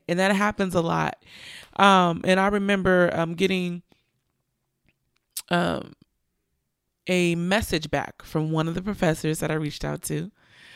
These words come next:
'cause I reached out to a whole bunch. <laughs> And, um, she responded. And she so happened to have been at the institution that I'm working at. And she,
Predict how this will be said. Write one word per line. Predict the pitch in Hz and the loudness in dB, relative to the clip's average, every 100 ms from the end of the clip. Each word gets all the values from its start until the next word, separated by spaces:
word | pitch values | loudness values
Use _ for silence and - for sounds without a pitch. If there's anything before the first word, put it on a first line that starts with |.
| - _ | -20 _
'cause | - 156 | -10 -8
I | 143 151 | -6 -8
reached | 151 - 156 | -8 -8 -8
out | 147 - | -8 -8
to | 165 - | -10 -8
a | - | -8
whole | 165 214 | -8 -6
bunch. | 160 180 - - - - | -6 -8 -12 -8 -8 -4
<laughs> | - - - - - - | -6 -6 -20 -20 -12 -4
And, | 196 190 185 - 175 | 0 2 0 -4 -6
um, | 170 165 165 160 _ - _ | -4 -4 -6 -10 _ -20 _
she | - 254 | -4 -2
responded. | 247 - 240 233 - - _ _ - | 0 2 0 0 -4 -10 _ _ -10
And | 156 | -6
she | - 196 190 | -2 0 0
so | - | 0
happened | 180 170 180 170 | 0 0 -4 -4
to | |
have | 156 156 | -4 -2
been | 151 151 165 - - - 160 | -2 -2 -6 -18 -20 -8 -4
at | 151 | -4
the | - - | -4 -8
institution | - - - 170 156 | -8 -8 -8 -6 -6
that | 151 | -4
I'm | 151 156 | -4 -4
working | 175 160 147 | -6 -6 -6
at. | - | -6
And | 147 165 | -6 -6
she, | - 185 185 196 | -6 -4 -4 -4